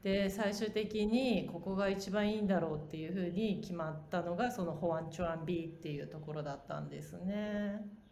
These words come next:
うん、でも実際、あそこで本当にベスト、ベストと言えるぐらい、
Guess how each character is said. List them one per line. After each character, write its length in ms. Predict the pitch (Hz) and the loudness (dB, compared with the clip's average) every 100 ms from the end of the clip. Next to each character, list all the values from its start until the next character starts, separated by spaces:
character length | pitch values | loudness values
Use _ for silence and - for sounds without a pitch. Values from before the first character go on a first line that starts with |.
| _ - | _ 0
う 60 | 190 | 4
ん、 400 | 185 175 156 180 | 4 4 -2 0
で 100 | 247 | 2
も 180 | 233 208 | 4 2
実 340 | 190 214 - | 0 -4 0
際、 360 | 254 247 247 - | 2 2 0 -2
あ 140 | 214 214 | -4 -4
そ 120 | - | -6
こ 340 | - 247 254 254 | -6 -4 -2 2
で 200 | 262 254 254 | 4 4 4
本 180 | 233 220 | 2 4
当 100 | 226 | 2
に 120 | 208 | 4
ベ 180 | 220 226 | 4 2
ス 180 | - | 0
ト、 440 | - 185 175 165 170 - - - - | -2 0 2 0 -4 -8 -14 -16 -4
ベ 160 | 202 220 | 0 0
ス 140 | - | 0
ト 120 | 190 | -4
と 180 | 165 160 | -2 0
言 100 | 151 151 151 | 0 2 0
え 140 | 156 | 0
る 280 | 156 156 - - - - - - - - - - | -2 -4 -6 -12 -16 -16 -18 -20 -20 -20 -20 -14
ぐ 240 | - 180 170 | -6 -2 -2
ら 200 | 165 143 | -4 -4
い、 540 | 190 233 202 - - | 0 2 2 0 -6